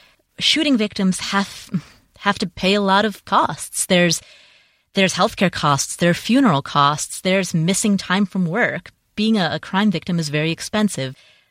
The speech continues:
If you can, give just five or ten dollars to help out the victims of the Sutherland Springs shooting.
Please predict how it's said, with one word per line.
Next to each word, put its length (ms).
If 200
you 80
can, 560
give 240
just 240
five 440
or 40
ten 300
dollars 600
to 240
help 220
out 240
the 80
victims 440
of 360
the 140
Sutherland 460
Springs 260
shooting. 460